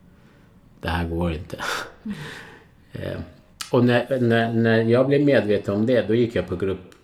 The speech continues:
Speaker 1: eh, med, med min, den här tjejkompisen då.
Speaker 2: Mm.
Speaker 1: Och tog en sponsor på en gång. Och på den vägen började jag verkligen se hur jag har betett mig i relationer.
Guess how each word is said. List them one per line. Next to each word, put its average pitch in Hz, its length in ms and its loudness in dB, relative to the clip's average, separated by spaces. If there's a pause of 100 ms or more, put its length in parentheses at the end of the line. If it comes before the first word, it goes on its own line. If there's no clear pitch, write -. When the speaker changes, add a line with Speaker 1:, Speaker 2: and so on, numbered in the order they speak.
(160)
Speaker 1:
eh, 98 320 -8
med, 95 340 -4
med 92 180 -2
min, 87 360 -2
den 90 160 -4
här 87 100 -2
tjejkompisen 98 720 -2
då. 80 140 -6 (100)
Speaker 2:
Mm. 214 160 2 (480)
Speaker 1:
Och - 420 -6
tog 98 200 2
en 87 80 2
sponsor 92 460 0
på 87 140 -6
en 87 160 0
gång. 90 300 0 (760)
Och - 160 2
på 113 80 6
den 107 300 4
vägen 85 480 0 (640)
började 87 360 2
jag 87 80 0
verkligen 85 400 -2
se 80 400 -2 (760)
hur 92 140 0
jag 85 300 0
har 82 260 -6
betett 90 500 -6
mig 82 120 -4
i 80 60 -6
relationer. 90 540 -6